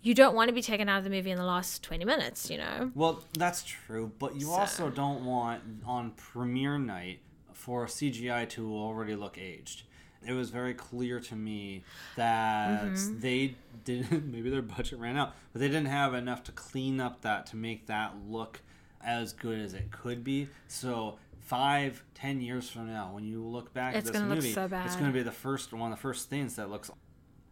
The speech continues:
Speaker 2: aged.
Speaker 1: Mm.
Speaker 2: Seriously.
Speaker 1: So that is the only problems I can talk about right now.
Speaker 2: Okay. So I
Speaker 1: But I
Speaker 2: have
Speaker 1: do think people should watch it.
Speaker 2: I have a couple nits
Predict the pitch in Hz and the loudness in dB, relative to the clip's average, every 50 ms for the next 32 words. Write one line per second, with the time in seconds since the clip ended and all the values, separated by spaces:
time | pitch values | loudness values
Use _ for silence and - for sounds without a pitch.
0 | - 113 120 107 95 87 76 - - - - - - 196 190 185 190 - - - | -12 -8 -6 -6 -6 -6 -8 -10 -14 -14 -12 -10 -8 -6 -6 -6 -8 -8 -8 -6
1 | 127 123 110 - - - - - - - 294 302 311 320 339 311 - 302 - - | -4 -4 -4 -4 -6 -10 -12 -2 2 4 6 8 10 8 8 6 4 0 -2 0
2 | - 247 247 254 262 277 277 277 269 269 254 - - - - - - - - 233 | 0 2 2 4 4 4 4 4 4 2 2 0 -6 -16 -18 -14 -2 2 4 4
3 | 226 233 226 220 208 226 208 202 208 202 - - 190 - 196 202 196 202 - - | 6 6 4 4 4 4 4 4 2 0 -2 -2 -4 -2 2 4 4 4 4 2
4 | - - - - - - - - - - - - - - - - - - - - | -2 -12 -16 -12 -10 -10 -10 -10 -12 -14 -16 -16 -16 -16 -16 -16 -18 -16 -10 -6
5 | - - - - - - - - - - - - - - 147 143 131 107 90 85 | -6 -6 -6 -6 -10 -14 -16 -18 -20 -20 -20 -12 -4 -2 -2 0 0 -2 -4 -6
6 | - - - - - - - - 147 139 143 - 240 220 254 254 247 277 285 277 | -12 -18 -20 -20 -16 -8 -2 2 6 8 10 12 12 12 12 12 12 10 6 6
7 | - 277 247 233 - - 220 - - 196 - - - - - - - - - - | 6 6 4 4 2 0 -2 -2 -2 -2 -2 -2 -4 -6 -6 -10 -10 -10 -10 -10
8 | - - - - - - - - - - - - - - 135 151 180 180 170 - | -12 -12 -18 -20 -20 -20 -20 -20 -20 -20 -16 -14 -4 2 4 6 6 6 4 2
9 | - - 160 165 - 165 151 135 127 120 117 113 107 107 110 - - - | 0 0 0 0 2 0 2 2 2 2 0 0 0 0 0 -2 -2 -6